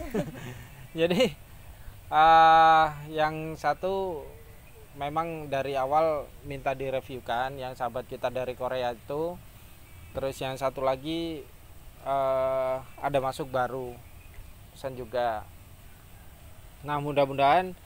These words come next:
di season kedua ini bisa lebih banyak, jadi kalian bisa lebih puas ngelihatnya. Nanti ada masukan kemarin di apa,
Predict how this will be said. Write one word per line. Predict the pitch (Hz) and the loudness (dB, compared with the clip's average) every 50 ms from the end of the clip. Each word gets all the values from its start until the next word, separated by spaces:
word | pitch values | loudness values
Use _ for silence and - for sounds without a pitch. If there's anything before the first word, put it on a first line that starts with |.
| - - - - | -20 -20 -20 -10
di | - 139 143 | -6 -6 -6
season | 135 - 160 143 151 156 156 | -4 -4 -4 -4 -4 -6 -4
kedua | 147 147 143 139 143 147 | -4 -4 -2 -2 0 0
ini | 139 143 160 | 0 -2 -4
bisa | 180 160 151 - 160 | -6 -6 -2 0 0
lebih | 143 147 143 147 143 | 0 0 0 -4 -2
banyak, | 131 131 127 127 135 160 180 190 190 175 - - - - - - - | 0 0 0 0 -2 -2 -2 -2 -2 -6 -12 -18 -20 -20 -20 -14 -8
jadi | 139 139 139 160 | -6 -4 -4 0
kalian | 156 160 147 151 160 160 165 147 | 0 2 2 2 0 -2 -2 -4
bisa | 147 135 - 139 139 | -6 -4 -2 -2 -2
lebih | 143 135 131 139 139 139 139 - - | -2 -4 -8 -8 -8 -8 -8 -8 -4
puas | 156 170 170 151 - - - - | 2 2 2 2 2 -4 -12 -14
ngelihatnya. | 151 139 135 135 135 127 123 110 - 127 131 139 147 156 151 - - - - - - - - - - - - | -10 -8 -6 -4 -2 -2 -4 -4 -6 -8 -6 -6 -6 -6 -10 -16 -20 -20 -20 -20 -20 -20 -20 -20 -18 -18 -14
Nanti | - 123 127 131 131 160 160 165 165 160 160 156 143 131 143 - - - - | -12 -10 -10 -8 -6 -4 -4 -2 -2 -2 -4 -4 -6 -8 -10 -14 -18 -16 -8
ada | - 143 139 135 147 147 143 143 139 139 139 139 139 | -6 -4 -2 0 0 2 2 2 2 2 0 -2 -4
masukan | 147 156 151 - 175 165 185 175 165 156 | -4 -6 -6 -6 2 2 2 2 2 -2
kemarin | 147 147 139 147 160 170 165 151 | -2 0 2 2 2 0 0 -2
di | 151 147 147 147 147 143 143 135 | -2 0 0 0 0 0 0 0
apa, | 131 131 143 - 185 196 190 | -2 -4 -2 -2 -4 -4 -4